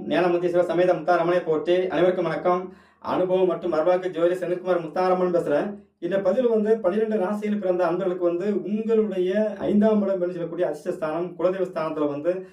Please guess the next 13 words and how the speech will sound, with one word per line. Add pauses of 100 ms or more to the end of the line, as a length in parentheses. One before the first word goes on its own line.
(220)
அந்த
ஸ்தானத்துக்கு
உண்டான
கிரகம் (600)
உங்கள்
ராசி
லக்கணத்திற்கு (260)
எந்த
ஸ்தானத்தில்
இருந்தால் (120)
நீங்கள் (400)
குலதெய்வத்திட்ட
என்னென்ன